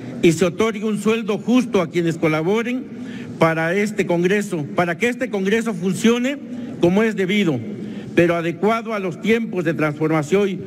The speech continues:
de transformación que hoy vivimos. Como dijo la promovente, nunca más un gobierno rico con pueblo pobre, porque el buen juez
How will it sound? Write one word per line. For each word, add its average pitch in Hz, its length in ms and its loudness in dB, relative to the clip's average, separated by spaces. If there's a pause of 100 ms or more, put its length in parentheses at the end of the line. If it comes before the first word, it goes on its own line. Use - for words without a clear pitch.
(160)
de 165 100 4
transformación 160 800 0
que 180 80 2
hoy 165 80 2
vivimos. 143 640 0 (720)
Como 175 260 4
dijo 247 320 2
la 208 160 -2
promovente, 233 680 0 (600)
nunca 233 460 4
más 247 420 -4 (380)
un 240 160 6
gobierno 220 480 0
rico 208 500 0 (320)
con 170 200 2
pueblo 175 340 2
pobre, 151 360 0 (760)
porque 156 320 4
el 160 100 2
buen 202 300 0
juez 233 480 -2